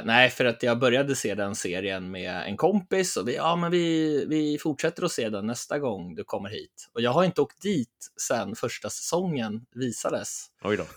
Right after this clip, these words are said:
Speaker 2: <laughs>
Speaker 1: Jag är en jäkligt dålig kompis, känner jag.
Speaker 2: Mm.
Speaker 1: Eh, nu ska jag till hans bröllop här snart.
Speaker 2: Ja, ja.
Speaker 1: Eh, <laughs>
Speaker 2: Du blev bjuden
Speaker 1: då ska vi
Speaker 2: dit i alla
Speaker 1: ses.
Speaker 2: fall.
Speaker 1: Ja,
Speaker 2: Ett gott
Speaker 1: ja.
Speaker 2: tecken.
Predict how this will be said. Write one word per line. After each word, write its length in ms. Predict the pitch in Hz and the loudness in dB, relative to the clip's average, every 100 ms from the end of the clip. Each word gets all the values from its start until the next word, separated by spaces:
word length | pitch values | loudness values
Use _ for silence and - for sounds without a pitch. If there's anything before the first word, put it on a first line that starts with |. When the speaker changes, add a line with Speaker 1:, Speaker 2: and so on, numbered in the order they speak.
| - | -12
Speaker 2:
<laughs> 240 | 135 - | -10 -2
Speaker 1:
Jag 240 | 123 151 156 | 4 6 6
är 20 | |
en 80 | 147 - - | 2 -6 -2
jäkligt 520 | 170 143 - 170 156 | -2 -2 -4 -6 0
dålig 240 | 165 139 | 4 4
kompis, 340 | 185 202 175 143 | 4 2 2 2
känner 280 | 127 104 101 | 2 2 2
jag. 120 | 98 - - - - | 0 -2 -12 -12 -6
Speaker 2:
Mm. 160 | 107 110 - 127 120 117 | -6 -6 2 6 8 8
Speaker 1:
Eh, 160 | 120 123 | 8 8
nu 160 | 151 | 6
ska 160 | 151 202 | 6 4
jag 100 | 160 | 4
till 100 | 160 | 6
hans 220 | 123 120 | 6 6
bröllop 480 | 135 131 110 165 - | 4 4 6 4 4
här 140 | 104 | 0
snart. 420 | 101 104 98 - - - - _ _ | -2 -4 -6 -6 -12 -20 -20 _ _
Speaker 2:
Ja, 80 | 117 | 2
ja. 460 | 107 123 104 107 104 | 4 4 2 -2 -2
Speaker 1:
Eh, 640 | 113 - - 175 - 135 | 0 2 6 6 8 4
<laughs> 20 | |
Speaker 2:
Du 60 | 98 | 4
blev 140 | 110 | 4
bjuden 180 | 110 123 | 10 10
Speaker 1:
då 80 | 95 | 10
ska 100 | 104 | 6
vi 60 | 143 | 4
Speaker 2:
dit 120 | - | 4
i 40 | |
alla 120 | 87 | 2
Speaker 1:
ses. 200 | 90 107 | 4 0
Speaker 2:
fall. 100 | - - _ | -2 -12 _
Speaker 1:
Ja, 280 | 120 151 175 | 8 8 8
Speaker 2:
Ett 60 | |
gott 120 | 110 127 127 | 6 6 4
Speaker 1:
ja. 80 | 185 | 2
Speaker 2:
tecken. 160 | 85 | -2